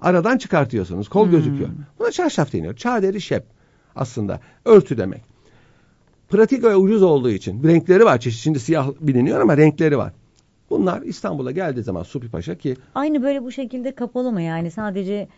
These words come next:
Speaker 2: neredeyse gözleri ve burnu görünecek
Speaker 1: Yok,
Speaker 2: şekilde mi?
Speaker 1: çarşaf çene altında ne kadardır? Yüzde ince bir ipek peçe vardır. Çünkü kadınlar biliyorsunuz devamlı makyaj yaparlar. Gözlerinde sürmeler, yanaklarında allıklar vardır.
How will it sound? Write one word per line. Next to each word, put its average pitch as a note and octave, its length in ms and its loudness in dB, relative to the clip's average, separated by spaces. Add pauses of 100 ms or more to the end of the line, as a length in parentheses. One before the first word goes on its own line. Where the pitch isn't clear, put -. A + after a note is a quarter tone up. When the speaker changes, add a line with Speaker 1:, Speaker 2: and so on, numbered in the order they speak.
(160)
Speaker 2:
neredeyse G3+ 460 -6
gözleri F#3+ 480 -2
ve G3 140 -6
burnu F#3+ 300 -4
görünecek F#3 420 -4
Speaker 1:
Yok, D3 360 2
Speaker 2:
şekilde C#3 180 -6
mi? - 80 -16
Speaker 1:
çarşaf D3 420 -4
çene D3+ 220 -2
altında B2+ 560 0 (180)
ne C3 140 -4
kadardır? A#2+ 500 -2 (320)
Yüzde C3 400 -2 (160)
ince D3+ 320 2
bir C#3 220 0
ipek - 320 -6
peçe B2+ 240 0
vardır. F#3+ 380 0 (260)
Çünkü C#3 280 -6
kadınlar C3+ 480 -2
biliyorsunuz B2+ 560 -4 (360)
devamlı C#3+ 360 0
makyaj C3+ 400 0
yaparlar. D#3 500 2 (340)
Gözlerinde C#3 520 0
sürmeler, B2+ 480 0
yanaklarında B2 600 0
allıklar B2+ 480 -2
vardır. G2+ 420 0